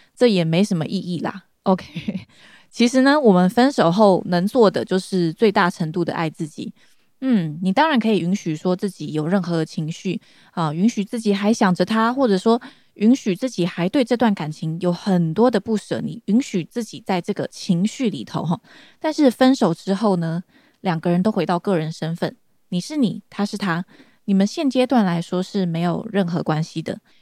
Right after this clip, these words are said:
因此呢，也不需要让对方再来影响自己的状态，影响自己平静的生活。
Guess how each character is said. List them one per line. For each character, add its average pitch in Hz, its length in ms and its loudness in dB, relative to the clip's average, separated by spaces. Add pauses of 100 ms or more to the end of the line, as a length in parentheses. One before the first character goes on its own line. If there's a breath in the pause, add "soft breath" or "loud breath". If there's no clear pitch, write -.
(140)
因 269 200 0
此 - 180 -6
呢， 185 140 2
也 175 160 0
不 269 140 -4
需 - 160 -4
要 254 160 2
让 233 180 4
对 214 180 4
方 196 220 0
再 214 160 4
来 190 120 2
影 185 180 2
响 165 200 0
自 226 160 -4
己 160 140 -4
的 208 80 -4
状 165 260 -2
态， 165 300 -6
影 190 100 2
响 175 220 0
自 208 100 0
己 170 300 -6
平 196 380 0
静 277 200 -4
的 165 140 0
生 202 320 0
活。 - 320 -4